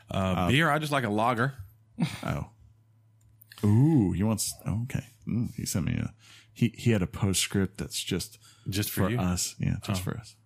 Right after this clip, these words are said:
Speaker 1: To
Speaker 2: Okay.
Speaker 1: read off air?
Speaker 2: Um,
Speaker 1: Or
Speaker 2: but
Speaker 1: not?
Speaker 2: yeah, yeah, read off air.
Speaker 1: Okay.
Speaker 2: Oh.
Speaker 1: I like a lager.
Speaker 2: Uh, I am an I P A man.
Speaker 1: Yeah, you are.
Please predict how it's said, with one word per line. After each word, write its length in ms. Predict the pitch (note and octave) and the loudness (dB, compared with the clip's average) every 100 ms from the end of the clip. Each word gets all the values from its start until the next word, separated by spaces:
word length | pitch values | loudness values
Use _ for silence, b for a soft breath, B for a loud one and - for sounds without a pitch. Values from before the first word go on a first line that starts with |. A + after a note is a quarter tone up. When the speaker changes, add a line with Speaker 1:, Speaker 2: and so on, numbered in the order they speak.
| - | -8
Speaker 1:
To 40 | |
Speaker 2:
Okay. 120 | G#2 G2+ | -4 0
Speaker 1:
read 160 | G#2 | 2
off 200 | G2+ G#2 | 0 0
air? 140 | B2+ C3+ | 0 4
Speaker 2:
Um, 340 | A#2 A#2+ A2+ - | 4 6 2 2
Speaker 1:
Or 60 | |
Speaker 2:
but 160 | A#2+ B2 | 4 4
Speaker 1:
not? 140 | F#2 | 2
Speaker 2:
yeah, 180 | D#2 F#2+ E2+ - | 0 -2 -2 0
yeah, 220 | G2+ D#2+ | 2 2
read 160 | D#2+ E2 | 2 0
off 220 | D2+ - | 0 -4
air. 100 | - - | -6 -6
Speaker 1:
Okay. 180 | - - | -6 -2
Speaker 2:
Oh. 140 | E2 | 0
Speaker 1:
I 60 | G2 | 0
like 180 | C3 E3 | 0 0
a 60 | |
lager. 440 | C#3 A2+ B2 D3+ E3 - B B B B B | 0 0 0 0 -4 -14 B B B B B
Speaker 2:
Uh, 180 | G#2+ A2 | 2 2
I 160 | G#2+ C3+ | 2 4
am 160 | E3 C3 | 6 8
an 80 | |
I 140 | A2 A2 | 8 6
P 260 | G#2 G2 | 4 4
A 40 | F#2 | 4
man. 200 | D2 C#2 | 2 0
Speaker 1:
Yeah, 100 | F2 | -2
you 160 | G2 B2 | -2 -2
are. 240 | G#2+ C3 | -2 -4